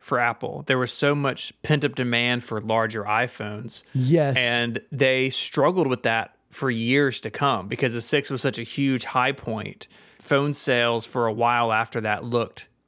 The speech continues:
Speaker 1: bad in comparison. And they eventually sort of righted the ship with Wall Street, but it was this huge explosion. I don't, I don't love the design,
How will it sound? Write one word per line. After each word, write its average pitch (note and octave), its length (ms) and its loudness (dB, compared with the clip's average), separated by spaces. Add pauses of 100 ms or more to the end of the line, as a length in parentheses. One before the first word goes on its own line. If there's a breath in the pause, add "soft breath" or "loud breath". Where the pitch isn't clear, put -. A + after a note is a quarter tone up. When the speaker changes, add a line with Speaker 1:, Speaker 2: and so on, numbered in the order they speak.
(280)
Speaker 1:
bad A#2+ 560 0 (160)
in B2+ 180 2
comparison. A#2 680 -2
And B2 80 -4
they C3 140 4
eventually D3+ 580 2
sort C3 240 -2
of A2+ 120 -4
righted A#2 440 0
the A2+ 80 -6
ship B2+ 400 0 (400 loud breath)
with A#2+ 240 0
Wall B2 200 2
Street, G#2+ 440 -6
but G#2 320 -2
it C3 100 -2
was A#2 260 -4
this - 300 -2
huge G3 640 2
explosion. A#2+ 840 -2 (380 soft breath)
I C#3 60 2
don't, F#3 340 2 (200)
I C#3 80 2
don't E3+ 240 2
love E3 200 2
the D3+ 80 0
design, B2+ 720 2